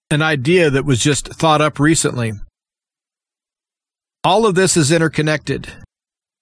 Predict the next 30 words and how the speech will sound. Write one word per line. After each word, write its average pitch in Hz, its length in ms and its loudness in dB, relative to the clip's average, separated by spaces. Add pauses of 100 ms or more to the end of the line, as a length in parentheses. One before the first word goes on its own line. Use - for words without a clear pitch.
(200)
All 196 240 2
of 175 80 2
this 170 220 2
is 139 180 2
meant 156 320 0
to 147 180 2
cause 151 380 0
food 180 280 0
shortages. - 760 -2 (920)
And 160 120 0
of 151 80 -8
course, 190 320 0
we're 185 220 4
gonna 214 160 0
get 175 200 0
blamed 170 400 2
for 123 240 0
it. - 100 -10 (1200)
They 143 100 0
say, 151 180 0
"Oh, 165 140 4
it's 175 120 0
the 175 100 0
fossil 185 440 2
fuels 160 480 2
that 143 100 0
are 143 80 0
causing 143 400 0
all 135 180 2
this," 127 460 -2